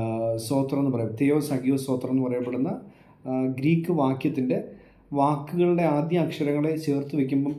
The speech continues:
ഇക്തൂസ് എന്ന വാക്ക് കിട്ടും. ഇക്തൂസ് എന്ന് പറഞ്ഞാൽ ഗ്രീക്ക് ഭാഷയിൽ മീൻ എന്നാണ് അർത്ഥം. ഈശോയെ സൂചിപ്പിക്കാൻ വേണ്ടി ഉപയോഗിച്ചിരുന്ന പ്രതീകമാണ് മീൻ എന്ന് പറയപ്പെടുന്നത്. ഞാൻ ഇപ്പം പറയണം, നമ്മളിങ്ങനെ, ആ, പണ്ടൊക്കെ നമ്മളിങ്ങനെ മീൻ,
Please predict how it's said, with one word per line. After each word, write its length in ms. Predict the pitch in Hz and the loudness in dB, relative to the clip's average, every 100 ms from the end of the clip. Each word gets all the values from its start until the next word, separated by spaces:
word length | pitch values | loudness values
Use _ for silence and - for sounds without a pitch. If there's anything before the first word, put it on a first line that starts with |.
| 147 | -6
ഇക്തൂസ് 340 | 127 - 190 175 | -4 -2 0 2
എന്ന 100 | 160 | 2
വാക്ക് 220 | 135 131 | 2 2
കിട്ടും. 220 | 143 135 147 | 0 0 -2
ഇക്തൂസ് 280 | 127 175 165 | 2 2 4
എന്ന് 100 | 165 | 2
പറഞ്ഞാൽ 260 | 143 139 190 - - - - - 135 | 2 -2 -4 -6 -12 -20 -20 -10 0
ഗ്രീക്ക് 240 | 151 156 165 | 2 4 2
ഭാഷയിൽ 240 | 135 151 151 | 2 2 2
മീൻ 120 | 147 151 | 4 4
എന്നാണ് 200 | 127 101 | 2 0
അർത്ഥം. 200 | 98 101 131 | -4 -2 2
ഈശോയെ 380 | 170 170 202 202 180 | 2 2 2 2 2
സൂചിപ്പിക്കാൻ 400 | 160 160 165 165 | 0 0 0 2
വേണ്ടി 160 | 156 165 | 2 0
ഉപയോഗിച്ചിരുന്ന 380 | 143 143 151 156 147 | 2 0 0 -2 2
പ്രതീകമാണ് 500 | 139 160 151 131 180 - - - 156 | 2 4 4 4 2 -4 -10 0 4
മീൻ 140 | 156 | 6
എന്ന് 100 | 151 127 | 6 4
പറയപ്പെടുന്നത്. 340 | 110 104 117 | 2 0 0
ഞാൻ 60 | 131 | 0
ഇപ്പം 160 | 127 135 | 0 0
പറയണം, 200 | 127 123 | 2 0
നമ്മളിങ്ങനെ, 320 | 120 127 127 127 - - - - 131 | 0 0 0 -2 -6 -18 -20 -8 -2
ആ, 40 | 123 123 123 | 0 -2 0
പണ്ടൊക്കെ 300 | 139 131 131 | 2 4 4
നമ്മളിങ്ങനെ 320 | 131 131 131 131 131 127 131 | 4 4 4 2 0 2 4
മീൻ, 200 | 147 | 4